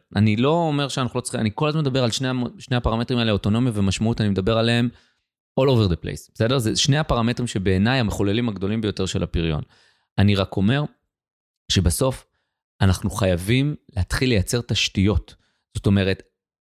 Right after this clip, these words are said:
משאבי אנוש חייבים להפסיק, אוקיי? להתחיל לעשות מהלכים קמפייניאליים. אנחנו חייבים לבנות תשתיות. העובדה שבשנת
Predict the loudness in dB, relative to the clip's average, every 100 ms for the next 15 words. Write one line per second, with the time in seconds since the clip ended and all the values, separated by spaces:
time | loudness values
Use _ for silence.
0 | _ 2 4 4 2 2 2 2 0 -4
1 | -8 _ _ _ 0 0 2 2 0 -4
2 | -6 -6 -2 -4 -6 _ _ _ _ _
3 | -2 0 0 -2 -8 _ _ 2 2 0
4 | -2 0 0 -2 -2 0 0 0 2 4
5 | 2 0 0 0 2 0 2 2 2 2
6 | 0 -2 -8 _ _ 0 0 -2 -2 0
7 | 2 2 2 0 -2 -4 -2 0 0 0
8 | -2 -2 -2 -2 0 -2 0 -2 -4